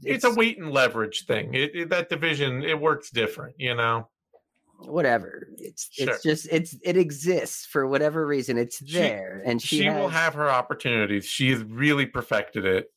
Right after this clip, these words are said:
Speaker 1: And, but y-, you know, the moment she faces a good striker in
Speaker 2: Mm-hmm.
Speaker 1: Amanda Lemos, Lemos just absolutely crushed her. The moment she faced a good grappler in Amorim, Amorim.
Speaker 2: Well, we should al-, I mean,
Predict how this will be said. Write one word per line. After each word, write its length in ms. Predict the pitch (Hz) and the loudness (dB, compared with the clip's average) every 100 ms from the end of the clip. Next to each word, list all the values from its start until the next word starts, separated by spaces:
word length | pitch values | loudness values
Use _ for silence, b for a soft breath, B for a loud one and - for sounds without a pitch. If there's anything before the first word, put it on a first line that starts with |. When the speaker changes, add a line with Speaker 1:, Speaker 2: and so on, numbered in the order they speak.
| _ - | _ -2
Speaker 1:
And, 500 | 117 110 107 104 - - _ _ 131 113 | 2 2 0 -6 -14 -18 _ _ -8 -2
but 200 | 135 131 - | 0 0 -2
y-, 340 | 147 190 190 - | -8 0 0 0
you 200 | 175 156 | 0 0
know, 260 | 101 101 139 | 0 -4 -4
the 80 | 160 | 0
moment 280 | 160 156 160 | 2 2 -2
she 120 | 151 | -4
faces 340 | 160 147 147 160 | 0 0 -2 -4
a 40 | |
good 240 | 123 135 | -2 -2
striker 720 | - - 143 139 143 135 135 | -2 2 2 2 0 2 0
in 100 | 131 117 | 0 0
Speaker 2:
Mm-hmm. 80 | |
Speaker 1:
Amanda 340 | 117 123 120 117 | 0 0 0 0
Lemos, 720 | 120 127 127 123 123 - - b b 131 | 2 2 2 2 0 -6 -14 b b 0
Lemos 440 | 123 120 117 113 | 0 2 0 -2
just 320 | - 113 - | -4 -4 -2
absolutely 680 | 131 113 - 117 110 113 107 | 0 -2 -2 0 0 2 -2
crushed 500 | - 147 131 - - | 0 2 2 0 0
her. 300 | 120 110 110 b b b _ | 2 2 -2 b b b _
The 80 | 127 | 2
moment 180 | 120 - | 2 -2
she 80 | |
faced 260 | 113 123 117 | 0 0 0
a 40 | 113 | 0
good 240 | 120 117 | -2 2
grappler 500 | 123 113 113 117 110 | 2 4 2 0 0
in 80 | 107 | 2
Amorim, 500 | 107 107 107 104 104 | 2 2 2 0 2
Amorim. 540 | 101 101 104 101 101 98 _ _ _ _ _ - | 2 2 0 0 -2 -4 _ _ _ _ _ -6
Speaker 2:
Well, 400 | 196 180 170 160 | 0 2 2 0
we 100 | 175 | -2
should 220 | 185 214 233 | 0 2 2
al-, 180 | 269 - | 0 0
I 120 | 294 | 2
mean, 340 | 320 311 269 | 2 2 0